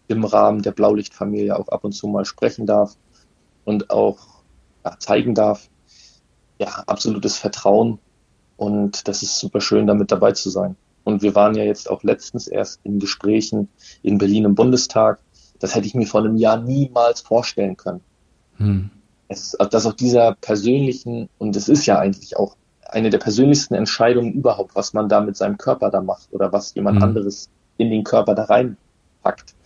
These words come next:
Speaker 1: Dass daraus dann sowas entsteht, das ist Wahnsinn.
Speaker 2: Ja, ja. <laughs>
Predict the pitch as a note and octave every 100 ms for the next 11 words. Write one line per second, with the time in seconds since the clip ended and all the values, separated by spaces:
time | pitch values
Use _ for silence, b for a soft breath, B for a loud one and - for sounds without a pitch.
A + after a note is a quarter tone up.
0 | b b b _ _ - - A2+ A2+ A2+
1 | - G#2 A2 A#2 - G#2 - A2+ A#2+ -
2 | G#2 - F#2+ - - - F#2 G2 G2 G2
3 | G2 F#2+ _ _ _ _ _ _ _ _
4 | _ _ G#2 F#2+ F2 G2 _ _ _ _
5 | _ _ _ F#2 F2+ F2 G2+ _ _ -